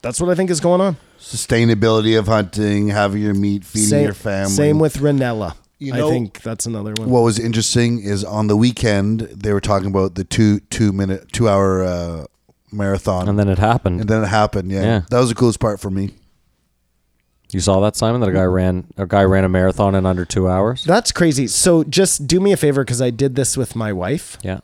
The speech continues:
Speaker 1: But, um, if, or I can do it. What's the math on that? 'Cause
Speaker 3: I already
Speaker 1: it's,
Speaker 3: know the
Speaker 1: oh,
Speaker 3: math.
Speaker 1: okay, tell me, 'cause it's ridiculous.
Speaker 3: It's like, uh, what is it? It's two, I think it's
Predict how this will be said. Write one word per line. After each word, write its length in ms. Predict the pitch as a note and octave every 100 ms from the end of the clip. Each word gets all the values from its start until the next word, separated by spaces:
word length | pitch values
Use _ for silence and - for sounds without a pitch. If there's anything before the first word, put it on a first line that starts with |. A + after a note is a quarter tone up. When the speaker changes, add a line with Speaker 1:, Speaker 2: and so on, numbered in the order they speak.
| _
Speaker 1:
But, 400 | A2+ C3 A2 -
um, 420 | C3 A2+ A2 G2+ -
if, 340 | B2 G2 - _
or 240 | A#2 G#2+ G#2+
I 140 | A#2
can 140 | - G#2+
do 140 | F2
it. 80 | F#2+ - - _ _ _ _ _ _ - - _ - _
What's 340 | C3 D#3+ -
the 120 | F3+ G3+
math 420 | C#3+ B2+ A2+ -
on 180 | B2 G2+
that? 280 | E2+ D2+ -
'Cause 140 | G#2+
Speaker 3:
I 80 | G2
already 180 | G#2+ G#2
Speaker 1:
it's, 60 |
Speaker 3:
know 160 | G2+ F#2+
the 80 | F2+
Speaker 1:
oh, 40 |
Speaker 3:
math. 320 | B2+ D#2+ E2 _
Speaker 1:
okay, 160 | D#3 B2+
tell 180 | D3+
me, 100 | B2+
'cause 140 | G2+ A#2
it's 180 | A#2+ C3
ridiculous. 760 | C3 D3+ - F#2 D2+ - - -
Speaker 3:
It's 180 | F#2+ G#2+
like, 280 | F#2+ -
uh, 680 | G2+ F#2+ F#2 F#2 F#2 F#2 F#2
what 200 | D2 G#2
is 120 | F#2
it? 60 | F2
It's 200 | E2+ - - -
two, 500 | - C3 C3+ B2+ - _ _ _ _
I 80 | G2+
think 140 | A#2+
it's 200 | A2+ -